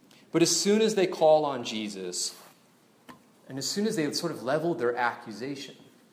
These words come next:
what happens? Well, Jesus immediately responds. Jesus wakes up and he rebukes the wind and the sea. Verse thirty-nine,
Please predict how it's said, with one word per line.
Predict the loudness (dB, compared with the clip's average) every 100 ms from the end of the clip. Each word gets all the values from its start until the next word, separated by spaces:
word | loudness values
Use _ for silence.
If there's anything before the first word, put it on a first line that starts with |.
| _ _ _ _ _ _ _
what | -4 0
happens? | -2 -2 -10 -12 -12 -14 _ _ _ _ _ _ _ _ _ -20
Well, | -6
Jesus | -4 -4 -6
immediately | -6 -4 -2 -2 -4 -4
responds. | -4 -4 -4 -2 -2 -4 -6 -12 -16 -20 _ _ _ -6
Jesus | 0 2 2 2
wakes | 4 4 4 4
up | 4 2
and | -6
he | -2
rebukes | -2 -2 0 0 0 -4
the | -6
wind | -4 -4 -4 -6
and | -8
the | -8
sea. | -6 -4 -4 -4 -10 -20 -20 -20 -18 -8
Verse | -6 -4
thirty-nine, | -2 -2 2 2 2